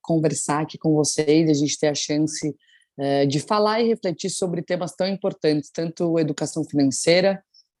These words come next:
quanto impacto social e tudo que isso pode gerar no nosso país, que precisa tanto, eh, cada vez mais de pessoas engajadas, né, nessa causa. Eh, em relação à minha trajetória profissional,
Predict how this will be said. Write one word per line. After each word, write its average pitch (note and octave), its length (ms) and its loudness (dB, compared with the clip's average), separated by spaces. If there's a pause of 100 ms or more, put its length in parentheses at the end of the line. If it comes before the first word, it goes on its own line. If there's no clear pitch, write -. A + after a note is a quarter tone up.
(120)
quanto A#3 240 2
impacto A3 480 -4
social F3 960 -2
e D#3 140 -2
tudo F3 280 -4
que - 100 -8
isso - 160 -8
pode D#3 240 2
gerar D3 440 2 (840)
no E3 120 2
nosso E3 300 2
país, D#3 440 -2
que - 140 -14
precisa D3+ 400 -2 (180)
tanto, G3 420 2 (420)
eh, D#3 460 2
cada G#3+ 280 2
vez G3 320 -2
mais F3+ 280 -6
de F3 80 -12
pessoas F3 380 -2
engajadas, D3 800 0
né, C#3 240 0
nessa C#3 420 -2
causa. B2+ 460 -2 (580)
Eh, E3 440 6
em G3 140 4
relação A#3+ 360 2
à B3 60 2
minha G3+ 420 -2
trajetória E3 480 -2
profissional, D#3 880 0